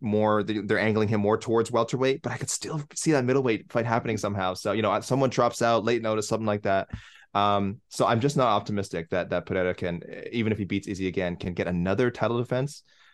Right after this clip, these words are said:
Um, yeah, Muniz is not close yet. I think we all agree he would, we'd all pick him to beat it.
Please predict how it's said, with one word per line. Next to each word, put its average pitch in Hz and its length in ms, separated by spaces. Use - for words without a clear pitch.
Um, 95 300
yeah, 117 160
Muniz 113 400
is 101 120
not 104 240
close 104 320
yet. 104 140
I 90 60
think 92 200
we 98 120
all 95 120
agree 95 300
he 95 180
would, 87 300
we'd 98 140
all 95 160
pick 98 220
him 101 120
to 95 60
beat 101 240
it. 110 180